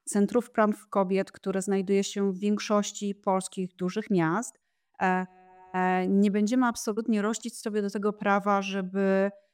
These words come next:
żeby móc, e, dawać kobietom tak wysoką, wykwalifikowaną, e, pomoc, dlatego bezpośrednio od razu kierujemy. To, co jest siłą naszego projektu,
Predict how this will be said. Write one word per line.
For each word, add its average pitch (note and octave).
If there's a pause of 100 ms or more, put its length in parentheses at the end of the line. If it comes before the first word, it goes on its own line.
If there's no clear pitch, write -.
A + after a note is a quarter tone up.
(240)
żeby F#3+
móc, G#3 (480)
e, F3+
dawać G#3
kobietom G3+
tak -
wysoką, G#3
wykwalifikowaną, G3+ (160)
e, F3+
pomoc, G3
dlatego F#3+
bezpośrednio G#3
od F#3
razu F#3+
kierujemy. F3+ (420)
To, C4
co C4
jest A3
siłą A#3+
naszego F#3
projektu, G3